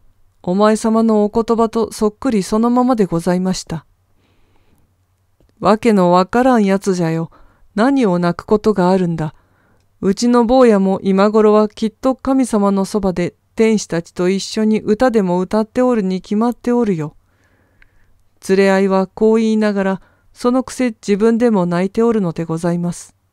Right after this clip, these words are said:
見るとやっぱり私と同じように泣いておるのでございますよ。で、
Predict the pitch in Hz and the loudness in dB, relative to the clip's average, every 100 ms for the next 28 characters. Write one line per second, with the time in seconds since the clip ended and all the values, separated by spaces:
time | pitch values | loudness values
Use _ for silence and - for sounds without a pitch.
0 | _ _ _ _ _ _ _ - _ - | _ _ _ _ _ _ _ -20 _ -4
1 | 247 254 214 190 185 214 208 - 269 208 | -2 0 0 -2 0 0 0 0 0 0
2 | - 180 175 202 - - 208 214 214 208 | -2 -2 0 -2 -4 0 2 4 2 0
3 | 226 233 202 170 180 190 220 220 254 262 | 0 0 0 -2 -2 0 0 0 0 2
4 | 208 165 175 175 185 185 185 - 175 160 | 0 -2 -2 0 0 0 -2 -6 -10 -14
5 | - _ _ _ _ _ _ _ _ _ | -16 _ _ _ _ _ _ _ _ _
6 | _ _ _ _ 175 185 - | _ _ _ _ -4 -4 -4